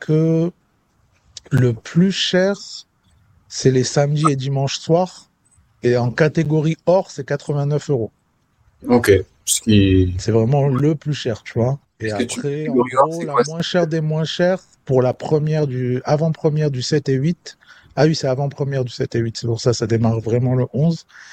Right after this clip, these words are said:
Speaker 1: Euh, là, c'est en catégorie quatre, le moins cher, c'est dix-neuf euros.
Speaker 2: Oh,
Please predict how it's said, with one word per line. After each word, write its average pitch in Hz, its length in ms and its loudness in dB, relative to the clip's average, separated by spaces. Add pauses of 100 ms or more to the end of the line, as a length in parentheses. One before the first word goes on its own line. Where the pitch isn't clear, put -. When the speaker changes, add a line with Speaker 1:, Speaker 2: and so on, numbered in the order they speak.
(300)
Speaker 1:
Euh, 117 400 2
là, 139 160 2
c'est 139 320 -2
en 117 160 -4
catégorie 131 540 -2
quatre, 160 340 -2
le 131 80 -4
moins 127 160 -4
cher, 170 220 -2
c'est 110 160 -6
dix-neuf 147 440 0
euros. 117 200 -2 (880)
Speaker 2:
Oh, 98 220 0